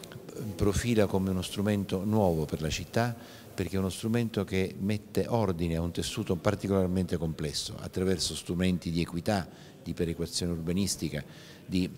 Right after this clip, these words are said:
ricucitura dei vuoti lasciati dagli spazi indiscriminatamente occupati per le aree a standard. Si pone il problema di ridare una grande qualità urbana e territoriale e di lavorare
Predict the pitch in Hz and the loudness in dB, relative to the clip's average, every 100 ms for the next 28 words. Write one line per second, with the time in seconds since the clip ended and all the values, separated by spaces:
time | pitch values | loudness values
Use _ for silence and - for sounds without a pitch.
0 | - - 92 - 90 90 104 101 92 92 | -14 -4 -4 -2 -2 -2 2 4 6 4
1 | 92 101 92 85 82 - 98 92 90 85 | 6 6 6 2 2 2 2 2 2 0
2 | 80 - 92 - 95 85 - - - - | -2 -2 0 0 0 0 -4 -18 -20 -20
3 | - 98 95 87 - 95 95 95 90 90 | -2 2 2 0 0 0 2 2 2 4
4 | 98 92 90 - 87 95 90 90 92 85 | 4 2 -2 -2 0 2 2 0 -2 0
5 | 87 92 87 85 - - - - - - | 2 2 2 0 -4 -18 -20 -20 -20 -20
6 | - 104 - 113 92 90 104 104 120 - | -6 -4 0 2 2 2 2 2 -2 -6
7 | - - - - 104 123 120 107 98 101 | -16 -18 -4 -2 2 4 6 4 2 2
8 | 104 113 101 92 98 92 - - - - | 4 4 4 4 2 2 -4 -18 -18 -6
9 | 87 110 113 95 78 78 - 90 90 104 | 0 4 4 4 2 0 0 0 2 4
10 | 113 104 95 90 87 104 95 90 - - | 4 4 2 0 0 2 2 0 -6 -18
11 | - - - 87 98 101 90 - 85 82 | -20 -16 -6 0 2 2 2 -2 -4 -2
12 | 92 98 85 90 117 - - - 92 101 | 0 0 0 -2 -4 -6 -20 -4 -2 2
13 | 110 95 101 104 117 101 76 76 73 - | 2 2 2 4 4 4 4 2 0 -8